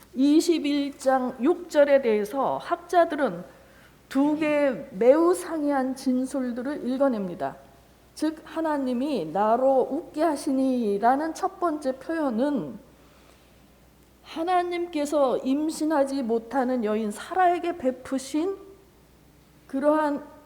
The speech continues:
기쁜 웃음에 대해서 신앙적으로 감사하는 그런 마음으로 언급되어 있습니다.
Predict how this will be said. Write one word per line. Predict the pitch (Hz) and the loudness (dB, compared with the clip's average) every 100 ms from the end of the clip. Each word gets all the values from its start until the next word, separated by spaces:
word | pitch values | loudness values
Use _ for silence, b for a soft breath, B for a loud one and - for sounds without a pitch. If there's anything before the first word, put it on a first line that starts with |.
| - | -20
기쁜 | - 294 294 - 330 | -2 -2 -2 -6 -6
웃음에 | 277 247 277 311 330 320 | -4 -4 -4 -4 -4 -4
대해서 | 269 214 190 190 277 320 - | 0 0 0 -2 -4 -4 -10
신앙적으로 | - - 320 330 320 302 285 277 247 277 277 | -16 0 0 2 0 -2 0 0 2 0 0
감사하는 | - - 202 240 254 294 240 202 170 147 165 - _ _ _ _ _ _ _ _ _ _ _ _ _ _ _ - _ _ | -4 -4 0 0 0 -2 -2 -4 -6 -10 -14 -20 _ _ _ _ _ _ _ _ _ _ _ _ _ _ _ -20 _ _
그런 | - 277 302 262 110 - - - | 0 2 2 0 -4 -12 -18 -6
마음으로 | 214 226 240 226 254 | 0 2 2 2 0
언급되어 | - 233 285 330 - 196 | 2 0 0 -2 -2 -2
있습니다. | 175 - 123 - | -4 -10 -16 -18